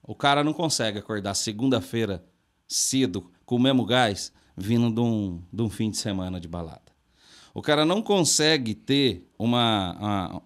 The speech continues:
uma mente sã pra tomar decisões corretas tendo vida dupla de relacionamento. E entre outras coisas. E aí, só que pra mim, na época, com a cabeça que eu tinha,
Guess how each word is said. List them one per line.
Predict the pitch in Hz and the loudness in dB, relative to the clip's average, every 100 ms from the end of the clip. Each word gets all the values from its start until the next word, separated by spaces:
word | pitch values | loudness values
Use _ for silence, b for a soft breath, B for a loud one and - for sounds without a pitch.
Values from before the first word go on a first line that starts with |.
| _ | _
uma | 120 123 | 0 2
mente | 123 131 131 120 | 2 2 0 -2
sã | - 143 147 151 98 B B B B B _ | 0 4 6 4 2 B B B B B _
pra | 113 123 | 2 2
tomar | 110 135 131 160 | 4 2 4 4
decisões | 160 - 127 117 127 113 98 - - | 2 2 0 0 0 -2 -4 -8 -12
corretas | - 123 101 127 156 123 90 - b b - | -2 0 2 2 2 0 -6 -8 b b -4
tendo | 127 131 | 2 2
vida | 107 127 123 | 2 2 2
dupla | 107 120 131 117 101 - - | 0 0 0 -2 -10 -12 -14
de | 98 | -8
relacionamento. | 104 104 98 104 95 87 87 - _ _ _ _ _ _ _ _ _ _ - | -6 -6 -8 -10 -8 -8 -10 -16 _ _ _ _ _ _ _ _ _ _ -6
E | 262 339 294 | -2 0 2
entre | 240 - 220 | 0 2 0
outras | 214 226 - | 2 -2 -2
coisas. | 139 104 90 - - _ _ _ _ b b b _ - | 0 -2 -2 -10 -12 _ _ _ _ b b b _ -4
E | 190 | 2
aí, | 214 214 214 226 214 180 135 - | 6 6 4 2 2 2 2 0
só | - 202 | 0 0
que | 247 | 0
pra | 262 220 | 2 2
mim, | 190 175 175 170 151 | 4 2 2 2 2
na | 143 135 | 2 4
época, | 185 - - 113 | 2 0 -8 -2
com | 135 | -2
a | |
cabeça | 131 117 113 143 175 170 | 0 0 2 0 2 -2
que | 143 | -2
eu | 120 | -2
tinha, | - 190 262 147 90 | -2 0 2 0 -4